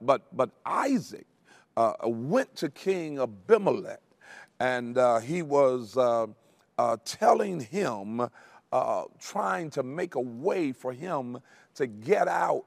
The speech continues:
of the land that was experiencing, uh, this famine. But the Lord appeared unto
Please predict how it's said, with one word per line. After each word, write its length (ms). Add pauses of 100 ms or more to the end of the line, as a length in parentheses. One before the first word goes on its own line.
of 180
the 80
land 720 (280)
that 320
was 320
experiencing, 1300
uh, 120 (280)
this 220
famine. 500 (600)
But 180
the 100
Lord 840
appeared 720 (560)
unto 320